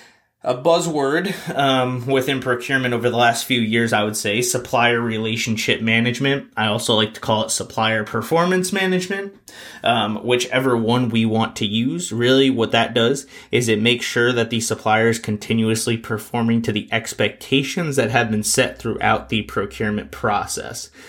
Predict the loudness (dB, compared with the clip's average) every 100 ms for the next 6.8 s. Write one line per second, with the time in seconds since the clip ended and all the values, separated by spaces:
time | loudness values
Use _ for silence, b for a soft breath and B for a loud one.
0 | B -4 2 4 4 2 2 2 0 B
1 | B B B 0 2 2 0 0 -2 0
2 | -2 -2 -4 -4 -2 0 4 4 0 -4
3 | -14 _ _ -20 -20 _ 4 4 2 -2
4 | 0 0 0 0 0 -4 -12 _ _ -16
5 | -2 0 0 -2 0 2 4 4 2 0
6 | -4 -6 -6 -10 -2 0 0